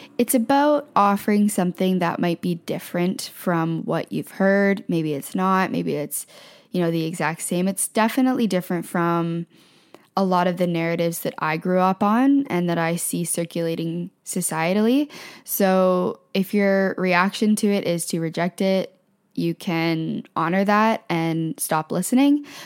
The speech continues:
But otherwise, I'm really going to try to just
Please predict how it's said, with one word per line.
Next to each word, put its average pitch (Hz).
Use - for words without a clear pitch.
But 214
otherwise, 226
I'm 185
really 180
going 175
to 175
try 165
to 165
just 294